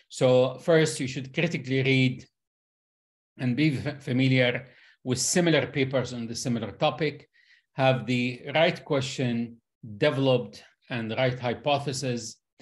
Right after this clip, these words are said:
uh, and, uh, conduct your study at the highest scientific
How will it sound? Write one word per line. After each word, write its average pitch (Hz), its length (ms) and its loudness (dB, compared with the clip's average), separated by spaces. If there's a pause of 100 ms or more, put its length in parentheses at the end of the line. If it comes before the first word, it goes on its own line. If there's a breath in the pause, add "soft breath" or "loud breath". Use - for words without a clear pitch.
(280 loud breath)
uh, 131 340 2
and, 139 380 0 (160)
uh, 135 200 2
conduct 139 500 2
your 143 160 0
study 127 320 -6
at 107 160 -6
the 120 60 -2
highest 127 400 0
scientific 123 600 -4